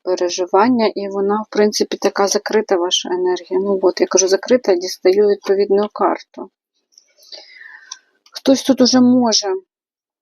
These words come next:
сам робив якісь чистки, щось таке, да, намагався відкрити свою енергію. А зараз хочу подивитися, <clears throat>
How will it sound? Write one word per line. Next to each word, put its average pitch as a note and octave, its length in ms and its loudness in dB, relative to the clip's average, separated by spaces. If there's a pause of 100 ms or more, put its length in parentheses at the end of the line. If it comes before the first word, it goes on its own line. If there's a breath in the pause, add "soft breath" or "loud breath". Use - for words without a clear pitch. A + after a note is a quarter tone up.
(300)
сам G#3 340 -4
робив F#4 340 0
якісь - 360 0
чистки, C#4 540 0
щось - 320 -8
таке, C4 320 2
да, A#3+ 260 -2
намагався G#3+ 640 -2
відкрити A#3+ 540 -2
свою G#3+ 500 0
енергію. G3+ 800 0 (2500 soft breath)
А G#3 80 -10
зараз G#3+ 320 -4
хочу - 260 -6
подивитися, G#3+ 840 2
<clears throat> - 60 -18